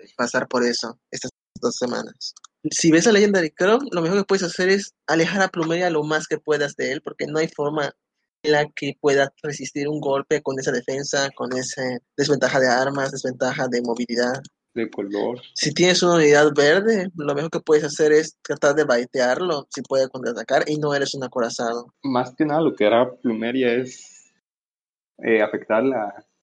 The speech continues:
Speaker 2: la I A de lo que sería Legendary Chrome, porque lo más seguro es que eh, la unidad siempre va a seguir al que le haga más daño, a fin de cuentas. Entonces, sí o sí,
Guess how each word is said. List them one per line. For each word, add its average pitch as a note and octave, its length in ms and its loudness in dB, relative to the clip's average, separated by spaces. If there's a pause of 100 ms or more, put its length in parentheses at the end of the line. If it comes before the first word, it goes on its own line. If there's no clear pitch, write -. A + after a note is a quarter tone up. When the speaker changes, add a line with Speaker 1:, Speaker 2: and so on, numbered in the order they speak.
(180)
Speaker 2:
la G2 280 0
I A#2 200 0
A C#3 140 2
de G2+ 560 -6 (580)
lo A#2 120 -4
que - 80 -10
sería A2 140 0
Legendary A#2+ 380 -2
Chrome, C3+ 160 0
porque B2+ 220 -6
lo G2+ 80 -4
más A#2 160 -8
seguro A#2+ 260 0
es B2 100 -8
que G2+ 320 -6 (760)
eh, A2+ 320 2 (180)
la G#2+ 320 4
unidad A#2+ 280 0
siempre D3 240 -2
va C3 80 2
a - 20 -8
seguir C3+ 260 0
al A2+ 140 2
que G#2+ 100 -2
le G#2+ 80 4
haga A#2 140 4
más A2+ 240 -2
daño, G#2+ 280 -4
a F#2 40 -12
fin A2 140 -10
de G#2+ 80 -6
cuentas. A2 500 -4 (220)
Entonces, A2 640 -16 (320)
sí - 200 0
o C#3 80 4
sí, E3+ 380 -4